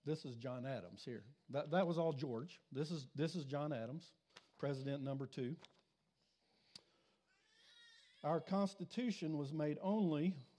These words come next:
for a moral and religious people. It is wholly inadequate to the government of any other." So when you look around and see what's wrong in government today,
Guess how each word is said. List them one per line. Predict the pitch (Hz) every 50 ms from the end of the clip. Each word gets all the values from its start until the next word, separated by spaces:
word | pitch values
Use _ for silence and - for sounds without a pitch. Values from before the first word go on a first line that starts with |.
| - - -
for | 151 151 143
a | 139 135
moral | 139 147 151 160 175 180 185 190 196 - -
and | 160 151 151
religious | 147 143 143 151 156 160 156 165 147 -
people. | - - 202 185 175 - 107 - - - _ _ _ -
It | 143 135
is | 135 127 -
wholly | - - 180 185 190 185 185 180 180 -
inadequate | 165 160 160 156 151 151 139 - - 131 123 120 - _ - -
to | 135
the | 123 120
government | 117 117 139 139 135 139 139 131 131 131 -
of | 127 117 113 117 -
any | 123 120 120 120 120
other." | 120 117 104 101 98 98 92 _ _ _ _ _ _ _ _ _ _ _ _ _ _ _ _ _ _ _ _ _ _ _ _ _ _ _ _ _ _ _
So | _ - 160
when | 143 147 147 147 147
you | 139 139 135
look | 131 135 156 185 180 -
around | 151 143 151 165 170 143 135 139 139 131
and | 123 123
see | 120 - - 143 143 143 139 135 123 117 - _ -
what's | - - 139 135 131 185 - - - - -
wrong | 113 120 135 147 170 156 135 127 127 143 139 - _ _ _ _ _ _ _ _ _ _ _ _
in | 123 120 120
government | 117 131 127 123 123 123 120 127 127 -
today, | - 120 117 120 123 127 131 135 127